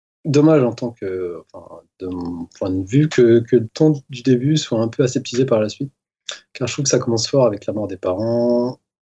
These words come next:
<clears throat> du héros, et son renforce-, et son renfermement de soi chez, chez sa grand-mère. Tu vois, il, enfin, il est pas autiste, j'allais dire, mais il est, bah, il est dévasté par ce qui lui est arrivé, donc il n'arrive pas à sortir de cet état, et sa grand-mère, elle fait tout, euh,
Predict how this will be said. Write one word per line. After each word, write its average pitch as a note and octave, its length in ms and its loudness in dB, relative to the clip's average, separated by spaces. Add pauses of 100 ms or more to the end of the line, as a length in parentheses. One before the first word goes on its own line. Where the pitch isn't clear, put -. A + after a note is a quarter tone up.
(360)
<clears throat> - 380 -4
du G2+ 200 -8
héros, A#2+ 340 -2 (460)
et A#2 40 -10
son A2+ 240 -4
renforce-, - 460 -10
et G#2 140 -4
son G2+ 320 -6
renfermement G#2+ 840 -4
de G2+ 220 -8
soi - 580 -4 (140)
chez, G2+ 400 -2
chez A#2 140 -6
sa A2+ 120 0
grand-mère. G#2 380 2
Tu - 160 -10
vois, F#2+ 80 -2
il, F#2+ 280 -4
enfin, - 160 -2 (100)
il - 80 -16
est - 60 -20
pas F#2 120 -4
autiste, A2 260 0
j'allais G2+ 140 0
dire, A2+ 160 2
mais G#2+ 120 0
il G2 80 -2
est, F#2 280 -4 (400)
bah, A2+ 60 4
il G2+ 100 0
est G2+ 60 0
dévasté G#2 380 -2
par - 120 -8
ce - 60 -8
qui A#2 100 -6
lui G2+ 100 0
est F#2 120 -2
arrivé, A#2 220 4
donc G#2 220 0
il G#2+ 60 -2
n'arrive F2+ 240 -8
pas G2 300 0
à - 100 -8
sortir - 340 -6
de F#2 60 -8
cet - 200 -8
état, C3+ 220 0
et A2 60 2
sa - 160 -8
grand-mère, G2 280 0
elle F2 80 2
fait F#2 260 -8 (800)
tout, G#2+ 260 2
euh, F2 340 -2